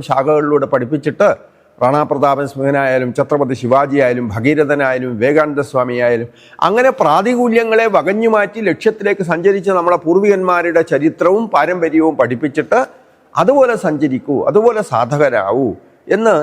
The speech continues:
ശാഖയിൽ പഠിപ്പിക്കുന്നു. അതുപോലെ തന്നെ ഭാരതമാതാവിൻ്റെ ഐക്യം, ഈ ഭാരതത്തിലെ വ്യത്യസ്ത ഭാഷകളും വേഷങ്ങളും ഭൂഷകളും ആഹാരരീതികളും അതുപോലെ തന്നെ ജീവിതക്രമങ്ങളും ഒക്കെ ഉണ്ടെങ്കിലും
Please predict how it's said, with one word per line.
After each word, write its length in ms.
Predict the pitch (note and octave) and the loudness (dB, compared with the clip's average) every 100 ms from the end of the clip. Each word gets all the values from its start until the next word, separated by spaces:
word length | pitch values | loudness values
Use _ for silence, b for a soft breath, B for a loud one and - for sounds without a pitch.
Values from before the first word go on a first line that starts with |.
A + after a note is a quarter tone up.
| F#3 | -2
ശാഖയിൽ 500 | - B2+ - C#3+ B2+ D3+ - - | -2 -2 0 -2 0 -2 -4 -6
പഠിപ്പിക്കുന്നു. 540 | G2 F#2 G2+ - - _ _ _ _ _ _ _ | -6 -6 -10 -12 -20 _ _ _ _ _ _ _
അതുപോലെ 320 | D3+ G3 G#3 F#3 | 0 2 2 2
തന്നെ 180 | G#3 G3+ C#3+ | 2 2 2
ഭാരതമാതാവിൻ്റെ 960 | D#3+ G3 F#3+ F3+ F3+ F#3 F#3+ F#3 F#3+ F3+ - - - D3 | 2 2 2 2 2 2 2 2 2 0 -4 -8 -2 0
ഐക്യം, 320 | D#3 G#3 E3+ - - _ _ _ _ _ _ _ _ _ _ _ _ B2 | 0 0 -2 -4 -16 _ _ _ _ _ _ _ _ _ _ _ _ 0
ഈ 140 | D3 E3 | 2 4
ഭാരതത്തിലെ 520 | C#3 D3+ D#3+ D#3+ F3 E3+ | 2 2 0 0 0 0
വ്യത്യസ്ത 340 | D#3 E3+ - D#3+ C3+ | 0 -2 0 2 2
ഭാഷകളും 480 | C#3 D#3 D#3 D#3 D3+ | 0 0 -2 0 0
വേഷങ്ങളും 440 | A2+ A#2+ D3 D3 D3 A#2+ | -2 -2 -2 0 0 -2
ഭൂഷകളും 460 | B2 D3+ D3+ D#3+ D#3+ b b b b | -2 0 2 0 -6 b b b b
ആഹാരരീതികളും 960 | A2 A#2+ C#3+ D3 D3 D3+ D3+ D3+ D#3 F3 - _ _ _ _ - | 0 2 2 2 2 2 2 2 2 0 -8 _ _ _ _ -4
അതുപോലെ 320 | C#3 D3 D3+ C3+ | 0 2 2 2
തന്നെ 140 | D3 B2 | 0 0
ജീവിതക്രമങ്ങളും 800 | C3+ D#3+ D3+ D3 D3 D3+ D3+ E3+ - | 2 2 0 0 0 0 0 0 -2
ഒക്കെ 220 | D#3+ - A3+ | -2 0 0
ഉണ്ടെങ്കിലും 460 | F3+ C#3+ C3 C3 A3 | 2 -2 0 0 0